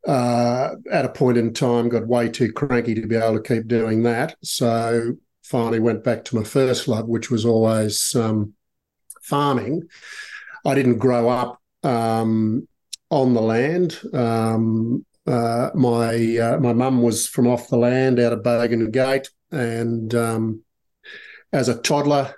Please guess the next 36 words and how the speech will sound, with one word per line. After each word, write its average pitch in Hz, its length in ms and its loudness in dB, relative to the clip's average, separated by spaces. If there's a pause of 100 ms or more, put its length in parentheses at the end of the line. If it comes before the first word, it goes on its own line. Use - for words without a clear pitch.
(160)
and 127 160 2
all 123 200 2
the 127 80 4
way 120 200 4
through 131 360 0
my 120 100 0
teens, 143 640 0
I - 20 2
used 123 160 0
to 127 80 -6
go 120 220 2
out 120 200 0
there 127 380 2
and 113 140 2
look 123 200 0
after 123 300 0
that 120 180 0
farm 131 600 0
and, 113 340 -4
um, 117 540 -2 (580)
uh, 123 380 0
give 123 200 0
my 123 200 4
uncles 123 440 2
and 113 240 0
grandfather 120 600 0
a 110 80 -4
break. 139 540 0
And 117 260 0 (520)
from 123 200 2
there, 135 260 4
I 120 100 2
guess 123 260 -2
my 120 100 4
love 120 340 0
grew, 131 600 4